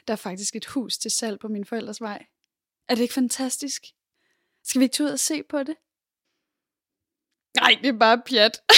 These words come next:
<laughs> Der kan du selv se. Jeg er vildt sjov. <laughs> Nå,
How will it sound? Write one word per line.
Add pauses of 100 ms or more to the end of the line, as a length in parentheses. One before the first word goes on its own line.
(360)
<laughs>
Der
kan
du
selv
se. (300)
Jeg
er
vildt
sjov.
<laughs> (2500)
Nå,